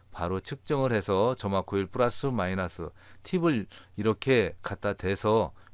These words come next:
코일의 저항을 측정하시면 되겠죠. 그래서 일 차 코일에 대한 저항을 측정을 하고, 그 다음에 이 차 코일에 대한 저항을 측정한다. 이 차 코일을 저항 측정한다라고 하면 무한대가 측정이 된다는 얘기죠. 아예 바늘 지침이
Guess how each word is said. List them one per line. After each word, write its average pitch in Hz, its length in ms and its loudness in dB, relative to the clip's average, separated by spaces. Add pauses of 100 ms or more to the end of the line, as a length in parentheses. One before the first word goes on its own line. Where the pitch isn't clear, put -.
코일의 170 400 4
저항을 98 320 0
측정하시면 110 640 -4
되겠죠. 98 640 -2 (360)
그래서 120 380 0 (240)
일 131 180 0
차 151 160 0
코일에 120 360 2
대한 110 220 0
저항을 107 520 2 (380)
측정을 120 400 0
하고, 92 220 0
그 104 100 -8
다음에 104 380 0 (200)
이 175 140 -2
차 180 180 0
코일에 151 380 4
대한 123 200 4
저항을 107 320 2
측정한다. 117 560 0 (800)
이 123 120 -4
차 143 140 0
코일을 123 280 2
저항 104 260 2
측정한다라고 92 680 -2
하면 95 280 -2
무한대가 110 500 2
측정이 95 340 -6
된다는 85 400 -4
얘기죠. 80 280 -8
아예 110 200 -2
바늘 110 300 -2 (540)
지침이 120 420 -2